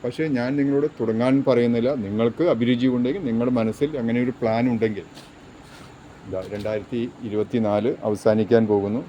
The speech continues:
രണ്ടായിരത്തി ഇരുപത്തഞ്ച്, രണ്ടായിരത്തി ഇരുപത്തഞ്ച് വരുന്നു. അപ്പോൾ മറ്റുള്ളവർ എന്ത് പറയും, ആ ചിന്ത ഫസ്റ്റ് നിങ്ങൾ മാറ്റിവെക്കുക. ഞാനും തുടങ്ങിയപ്പോൾ, ആ, പല ചിന്തകളും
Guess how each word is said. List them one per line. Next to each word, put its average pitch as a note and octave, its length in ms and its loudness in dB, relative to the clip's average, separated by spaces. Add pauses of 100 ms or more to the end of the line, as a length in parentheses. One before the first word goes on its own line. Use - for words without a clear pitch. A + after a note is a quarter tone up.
രണ്ടായിരത്തി G2+ 520 2
ഇരുപത്തഞ്ച്, G2 460 -2 (1900)
രണ്ടായിരത്തി G#2 480 2
ഇരുപത്തഞ്ച് G#2+ 360 -2 (100)
വരുന്നു. F#2 260 -8 (640)
അപ്പോൾ A2 180 -10 (1700)
മറ്റുള്ളവർ D#3+ 640 0
എന്ത് C#3 240 -2
പറയും, B2+ 340 2 (340)
ആ C#3 60 0 (140)
ചിന്ത C#3+ 200 4 (140)
ഫസ്റ്റ് C3+ 320 0
നിങ്ങൾ C3 240 6
മാറ്റിവെക്കുക. G2 480 -2 (340)
ഞാനും A#2+ 320 2 (200)
തുടങ്ങിയപ്പോൾ, A#2+ 560 2 (760)
ആ, A2+ 40 -2 (640)
പല C3+ 220 4 (100)
ചിന്തകളും C3+ 480 4